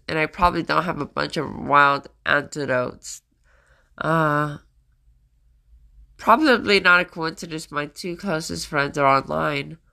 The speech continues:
where so-, the social conventions and depth of conversation are a bit different than in person. And this concludes, uh, this brief podcast of, uh, my blog.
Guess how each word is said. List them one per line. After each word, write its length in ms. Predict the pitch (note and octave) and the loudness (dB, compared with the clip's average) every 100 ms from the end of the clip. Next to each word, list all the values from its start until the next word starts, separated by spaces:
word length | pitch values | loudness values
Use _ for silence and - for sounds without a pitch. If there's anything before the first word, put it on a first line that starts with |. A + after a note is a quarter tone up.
| _ _ | _ _
where 260 | C#3+ D3+ - - _ - | -2 -2 -2 -12 _ -12
so-, 300 | - - - - | -8 -8 -8 -6
the 100 | D#3+ | -4
social 400 | - E3+ - E3 | 2 2 2 -4
conventions 840 | F#3+ C#3+ D3+ D3+ - D#3+ C3+ - - D3 | -6 -4 -2 -2 -4 -10 -10 -14 -14 -14
and 180 | C#3 | -8
depth 320 | - D3 D3 D3 | -2 -2 -2 -12
of 140 | C#3+ | -10
conversation 720 | - C3+ C#3 - C#3 C#3 C#3+ | -4 -4 -4 -4 -4 -4 -4
are 140 | C#3 C#3 | 0 0
a 60 | |
bit 340 | - C#3 C3+ - | -2 -8 -8 -8
different 420 | C#3+ - D3 - | -8 -8 -12 -10
than 140 | D3+ | -8
in 160 | D3 D3 | -10 -10
person. 480 | D3+ D3 - C#3+ D3+ _ _ _ _ _ _ _ _ _ - _ - - _ _ _ _ _ _ - | -10 -8 -10 -14 -14 _ _ _ _ _ _ _ _ _ -20 _ -20 -20 _ _ _ _ _ _ -10
And 560 | G#3 C4+ D4 C#4+ A#3+ G3 | -2 2 2 0 -2 2
this 220 | G3 - | 2 2
concludes, 640 | A#3+ A#3+ A#3 F#3 F3+ - | -4 0 2 2 2 2
uh, 300 | F3 F3 F3 F3 | 4 4 2 -4
this 380 | D#3+ D#3+ - - _ _ _ _ _ _ - _ | -8 -8 -10 -18 _ _ _ _ _ _ -20 _
brief 340 | E3 F3 - - | 0 0 0 4
podcast 680 | D3+ D3+ F#3 D#3 F#3 - - D3 | 4 4 0 0 0 -8 -10 -4
of, 300 | E3 D#3+ D#3 | -4 -4 -6
uh, 180 | D3+ E3 | -6 -4
my 140 | D#3+ D#3+ | 0 0
blog. 420 | - A3 G3 | 2 2 2